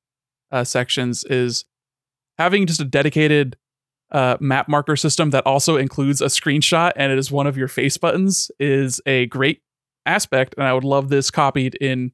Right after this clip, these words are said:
other Metroidvania games. Uh, you just ha-, you just press down on the D-pad, and it s-,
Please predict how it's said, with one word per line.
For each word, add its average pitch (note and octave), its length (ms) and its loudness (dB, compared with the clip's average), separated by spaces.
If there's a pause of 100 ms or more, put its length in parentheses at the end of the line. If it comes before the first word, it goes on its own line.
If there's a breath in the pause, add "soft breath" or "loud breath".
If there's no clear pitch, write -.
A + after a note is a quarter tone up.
(220)
other C#3 200 0
Metroidvania A#2+ 600 -2
games. A#2 380 -6 (580)
Uh, B2 260 2
you C3+ 160 0
just C3+ 140 -2
ha-, C#3 200 2
you C#3+ 60 0
just C3 140 -4
press D3+ 260 0 (1160)
down D3 200 2
on F#3+ 80 2
the F3+ 40 2
D-pad, C3 520 0 (600)
and C3 380 0
it C3+ 160 2
s-, - 240 -2